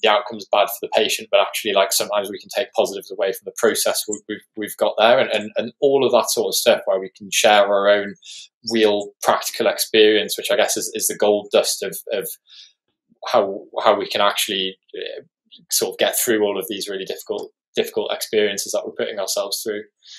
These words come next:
Um, and then, uh, the next section, I suppose, if we wanted to, if we wanted to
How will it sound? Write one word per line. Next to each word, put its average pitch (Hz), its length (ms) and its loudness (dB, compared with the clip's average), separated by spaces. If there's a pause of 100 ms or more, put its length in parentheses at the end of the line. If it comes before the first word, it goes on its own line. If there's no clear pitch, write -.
(480)
Um, 113 420 4 (640)
and 135 160 6
then, 147 380 4 (380)
uh, 127 360 8 (500)
the 117 100 4
next - 480 2
section, - 380 4
I 107 60 4
suppose, 110 320 0
if 107 100 -4
we 127 60 0
wanted 113 260 6
to, 117 300 6
if 120 140 -2
we 127 60 2
wanted 117 180 4
to 113 240 -2